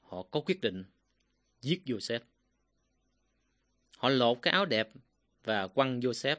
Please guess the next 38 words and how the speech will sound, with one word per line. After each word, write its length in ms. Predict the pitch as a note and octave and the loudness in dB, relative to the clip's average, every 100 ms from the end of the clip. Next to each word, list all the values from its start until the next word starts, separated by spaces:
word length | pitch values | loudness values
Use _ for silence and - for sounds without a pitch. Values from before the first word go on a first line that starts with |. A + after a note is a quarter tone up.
| - | -6
xuống 300 | - - E3+ | -8 -4 -2
một 80 | B2 | -4
cái 100 | - B2+ | -6 -4
giếng 160 | D3+ | -4
cạn. 240 | G#2 F2+ F2 _ _ _ _ _ _ _ _ _ _ _ _ _ _ _ - | -4 -6 -10 _ _ _ _ _ _ _ _ _ _ _ _ _ _ _ 0
Nhưng 180 | E3+ | 2
một 180 | B2 G#2+ | 2 2
trong 140 | D3+ C3+ | 2 2
những 120 | D3+ | 0
người 100 | B2 | 0
anh 460 | - B2+ B2 A#2 A2+ _ _ _ _ _ - | 0 0 -4 -8 -14 _ _ _ _ _ -6
đã 120 | G#2 | -2
nói 140 | A#2+ | 0
rằng, 160 | C3+ F2+ - _ _ _ _ _ _ _ _ _ _ _ _ _ _ _ | -2 -4 -10 _ _ _ _ _ _ _ _ _ _ _ _ _ _ _
"Chúng 180 | G#3 G#3+ | -2 2
ta 480 | E3+ D3 C#3 C3 B2 - _ - | 2 4 4 0 -4 -14 _ 2
có 100 | G#3 | 4
được 200 | C#3+ B2+ | 6 6
lợi 180 | A2+ B2+ | 4 6
gì 340 | B2+ G#2+ - _ _ - | 2 2 -4 _ _ -4
nếu 200 | C#3 D#3+ | -2 0
giết 200 | D#3+ G#3+ | 0 2
đứa 80 | G3+ | 2
em 200 | C#3 A#2+ | 2 0
này? 200 | G2+ - _ _ _ _ _ _ _ _ _ _ _ _ _ _ _ - | -4 -8 _ _ _ _ _ _ _ _ _ _ _ _ _ _ _ -2
Thôi 160 | D3+ | 2
hãy 120 | B2+ D3 | 4 4
đem 240 | C#3 C3+ | 2 4
bán 260 | C3+ E3 F3+ | 4 4 2
nó 320 | E3+ F#3+ G#3 | 0 -2 -2
để 100 | - | 0
làm 200 | C3 A2 | 2 2
nô 100 | G#2+ | 0
lệ 380 | B2+ G2+ F#2+ A2 - _ _ _ _ _ _ _ - | 0 0 -2 -6 -12 _ _ _ _ _ _ _ -6
thì 100 | G#2 | -4
có 120 | B2 | -4
ích 140 | C#3 | -6
hơn." 220 | D3 C3+ | -2 -2